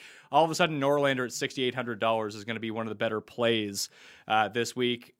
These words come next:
I have Bramlett and Kodaira also starred right now. I mean, Kodaira's averaging, like, five and a half strokes gained putting over his past four starts. All of a sudden, he went from being one of the worst putters to one of the best putters. I feel like this is the type of course where he should play well. I keep betting him, and he keeps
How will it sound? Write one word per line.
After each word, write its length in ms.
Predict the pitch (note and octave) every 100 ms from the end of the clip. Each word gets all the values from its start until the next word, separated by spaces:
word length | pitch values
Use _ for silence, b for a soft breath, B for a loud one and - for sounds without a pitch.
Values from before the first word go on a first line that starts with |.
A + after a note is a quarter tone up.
| -
I 260 | C#3 D#3+ G3+
have 180 | D3+
Bramlett 540 | B2+ C#3 F3 A3+ B3 A#3
and 100 | F#3
Kodaira 800 | D#3+ A2 A#2+ B2 E3 F#3+ A3 A3 -
also 500 | C3+ D#3+ G#3 G3+ G#3 G#3+
starred 540 | - - F3 F#3 F#3+ F3+
right 180 | F#3
now. 360 | E3+ F#3 G3 G3+
I 520 | - - - - -
mean, 100 | D#3+
Kodaira's 480 | - E3+ G3 A3+ F3+
averaging, 320 | E3+ E3 D#3
like, 140 | B2+ -
five 260 | C#3+ C#3+
and 100 | C#3
a 20 |
half 320 | C3 B2+ - -
strokes 320 | - C3 A#2+
gained 240 | B2 A2+ G#2
putting 280 | A#2 G2
over 160 | F#2+ G2+
his 120 | G2
past 320 | A2+ G#2 -
four 160 | G#2+ G2
starts. 340 | - F#2 E2
All 100 | B2+
of 60 | C3+
a 60 | A#2+
sudden, 180 | B2+
he 80 | B2+
went 160 | B2+ A#2+
from 100 | A#2
being 140 | A#2
one 80 | A2+
of 80 | A2
the 60 |
worst 320 | G#2 A#2+ C3 -
putters 260 | C3 C3 -
to 40 |
one 160 | A#2 A2
of 60 |
the 60 | F#2+
best 340 | - B2 -
putters. 400 | C#3+ C3 C3+ - b b b b
I 60 |
feel 180 | - B3+
like 140 | A3+
this 100 | F#3+
is 60 | -
the 100 | D#3
type 300 | - D3+ D#3+
of 80 | D3+
course 280 | D3+ C#3 -
where 120 | C3
he 40 |
should 160 | A#2 G#2+
play 200 | C#3 D#3
well. 160 | A2
I 60 | G#2+
keep 200 | - D3+ A2 A2+
betting 280 | D#3 E3
him, 260 | A#2+ A2 A#2
and 80 | A2+
he 40 |
keeps 280 | A#2+ B2+